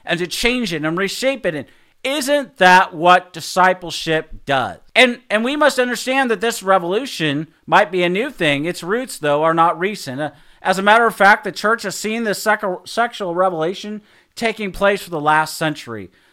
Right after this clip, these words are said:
What, what now becomes clear is that most Christians vastly underestimate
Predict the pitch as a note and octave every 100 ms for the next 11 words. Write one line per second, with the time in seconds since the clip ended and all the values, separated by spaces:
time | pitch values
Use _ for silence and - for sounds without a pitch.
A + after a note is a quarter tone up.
0 | _ D3+ G3+ G3+ G3 A3+ F#3 G3 G#3 B3
1 | A#3+ - G#3+ A3 - F#3 G3+ A3 A#3 F#3+
2 | F#3+ F3 G3 A3+ - _ _ - A3+ A#3+
3 | - A3+ D3 E3+ F#3 G#3+ G#3+ G#3+ F3 G3
4 | G3 F3 F3+ - F#3+ F#3+ F3+